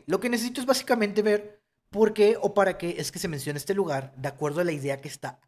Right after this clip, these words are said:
alrededor de eso. Ahora, si nos damos cuenta, me voy a borrar un poco por aquí. Lo de Yosemite está aquí, que se menciona en conjunto a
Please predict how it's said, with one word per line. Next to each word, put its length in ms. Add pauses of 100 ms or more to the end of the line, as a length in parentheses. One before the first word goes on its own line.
alrededor 760
de 160
eso. 240 (800)
Ahora, 240
si 80
nos 140
damos 220
cuenta, 480 (1600)
me 160
voy 140
a 60
borrar 240
un 140
poco 240
por 140
aquí. 280 (540)
Lo 160
de 120
Yosemite 720
está 200
aquí, 420 (220)
que 120
se 100
menciona 560 (120)
en 120
conjunto 560
a 280